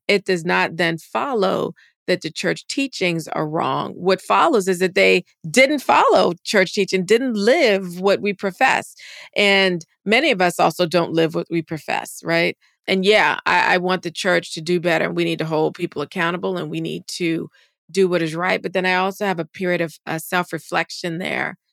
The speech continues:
for myself. Like, why do I sin? Why do I do what I do? And how can I put the same kind of care and concern in my own behavior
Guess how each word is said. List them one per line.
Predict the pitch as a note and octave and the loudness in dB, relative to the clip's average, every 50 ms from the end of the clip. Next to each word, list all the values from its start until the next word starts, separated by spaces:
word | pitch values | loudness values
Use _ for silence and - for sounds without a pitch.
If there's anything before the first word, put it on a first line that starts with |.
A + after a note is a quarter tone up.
| _ _ _ - | _ _ _ -10
for | F#3 | -6
myself. | E3+ F3+ E3 - - A#3 G#3 F3 | -4 -4 -4 -2 -4 -4 -4 -2
Like, | E3 D3 | -6 -4
why | D#3 E3 F3 F#3+ | -2 -2 -2 -2
do | F3+ F3 | -2 -2
I | F#3 F#3 | -4 -4
sin? | F3+ - - - - - - | -6 -8 -12 -14 -14 -12 -12
Why | C#3 D#3+ D#3+ E3 | -8 -4 -4 -2
do | E3+ | 0
I | F3+ F3+ | -2 -2
do | E3 E3 E3+ E3 D#3+ | -2 -2 -4 -4 -4
what | E3+ E3 | -4 -4
I | E3 E3 | -4 -6
do? | D#3+ D#3 - C3 - - - F3 _ _ _ _ _ - | -6 -8 -10 -12 -10 -10 -12 -14 _ _ _ _ _ -6
And | - E3+ E3+ E3 | -2 -2 -2 -2
how | E3+ F3+ F3 F3 F3 F3+ F3 | -2 -4 -2 -2 -2 -2 -4
can | - - F3+ E3 | -4 -8 -6 -4
I | E3 E3 E3 E3+ E3+ E3+ E3+ E3 E3 E3 E3+ E3+ E3 D#3+ _ _ _ _ _ _ _ _ _ | -4 -4 -4 -2 -2 -2 -2 -2 0 0 -2 -2 -4 -6 _ _ _ _ _ _ _ _ _
put | - A3+ G3 - | -8 -8 -4 -4
the | F3 | -4
same | - - - G3 F#3+ F#3 F#3 F#3 F#3 | -4 -2 0 2 2 4 4 2 0
kind | F#3 - - G3+ F#3 F3+ F3+ F3+ F3+ F3+ E3+ | -2 -6 -8 -4 -2 0 2 2 2 2 2
of | F3 F3 E3+ - _ | 0 -2 -2 -4 _
care | - - G3 F3+ F3+ | -6 -4 -2 0 0
and | F3+ F3+ - | 0 -2 -4
concern | - E3 D#3 - - - F3+ F3 E3+ F3 - | -4 -6 -6 -6 -6 -4 -2 0 0 0 -2
in | - E3+ E3 D#3+ | -2 -2 -2 0
my | D#3 D#3+ - - - - | 0 -2 -2 -4 -4 -4
own | F3+ F#3+ G3 G#3 G#3+ F#3 | -2 -2 -2 -2 -2 -4
behavior | F3+ E3 D3 D#3+ D3+ D#3 D#3 - - - - - - | -6 -6 -6 -6 -6 -6 -6 -8 -8 -6 -6 -6 -8